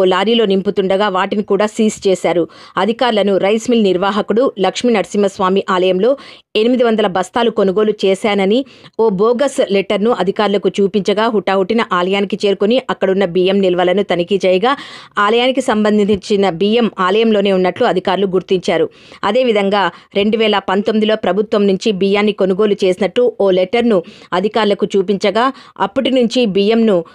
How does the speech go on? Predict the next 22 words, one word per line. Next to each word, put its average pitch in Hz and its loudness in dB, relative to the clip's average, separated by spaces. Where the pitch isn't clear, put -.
రెండేళ్ల 226 0
వరకు 214 0
నిల్వ 208 2
ఎందుకు 220 0
ఉంచినట్లు 208 -2
రైస్ 190 0
మిల్ 226 2
యజమానిని 190 0
ప్రశ్నించారు. 185 -2
చిట్ట 262 -2
చివరకు 226 0
అధికారులు 202 0
అక్రమంగా 220 0
ఉన్న 190 0
వెయ్యిన్ని 214 2
ఆరు 190 -2
వందల 190 0
నలభై 185 0
ఆరు 180 -2
బస్తాలను 202 0
సీజ్ 240 -2
చేసినట్లు 185 -2